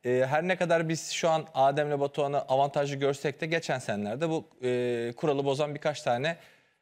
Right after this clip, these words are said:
e, yani geçen sene bir tane olmuştu. Ondan önceki senelerde de olan olmuştu ama, e, bakalım ne olacak? Ben çok merak ediyorum yarın akşam neler yaşayacağız? Yani biz yarın akşam tekrardan ekstraya çıktığımızda o dört kişiden ikisi elenmiş olacak.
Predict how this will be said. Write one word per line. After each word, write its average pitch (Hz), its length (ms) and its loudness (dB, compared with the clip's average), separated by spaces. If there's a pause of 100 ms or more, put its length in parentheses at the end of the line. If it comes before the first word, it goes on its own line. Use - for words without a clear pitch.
(120)
e, 104 180 -2 (320)
yani 113 220 0
geçen 127 240 0
sene 143 220 -2
bir 143 80 -6
tane 135 200 0
olmuştu. 139 400 0
Ondan 147 240 0
önceki 143 180 -6
senelerde 143 380 0
de 175 40 2
olan 151 200 2
olmuştu 143 420 -2
ama, 180 280 0 (680)
e, 131 360 2
bakalım 196 340 2
ne 196 60 2
olacak? 147 240 2
Ben 160 120 2
çok 175 220 -4
merak 165 260 2
ediyorum 113 280 0
yarın 131 280 4
akşam 135 380 -2 (560)
neler 147 240 2
yaşayacağız? 107 680 -4 (360)
Yani 139 220 0
biz 156 180 2
yarın 160 240 4
akşam 165 260 0
tekrardan 160 540 0
ekstraya 151 500 0
çıktığımızda 151 840 0 (420)
o 135 140 0
dört 180 220 2
kişiden 147 400 0 (100)
ikisi 160 280 -2
elenmiş 131 380 0
olacak. 80 240 -10